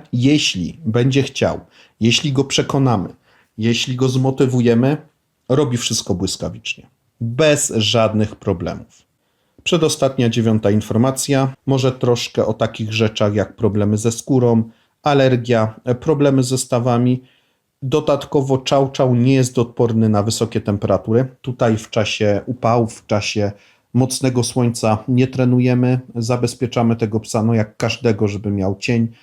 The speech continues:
żeby miał świeżą wodę. To jest jednak pies, który ze względu na swój,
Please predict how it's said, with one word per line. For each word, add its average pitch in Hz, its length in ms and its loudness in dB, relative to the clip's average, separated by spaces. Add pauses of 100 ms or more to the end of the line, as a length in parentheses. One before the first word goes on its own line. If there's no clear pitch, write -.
(220)
żeby 139 200 0
miał 131 200 2
świeżą 123 480 0
wodę. 123 460 0
To 156 100 -2
jest 139 220 0
jednak 120 340 0
pies, 123 220 -2
który 110 320 -2
ze 107 140 0
względu 117 460 0
na 107 140 0
swój, 107 800 -6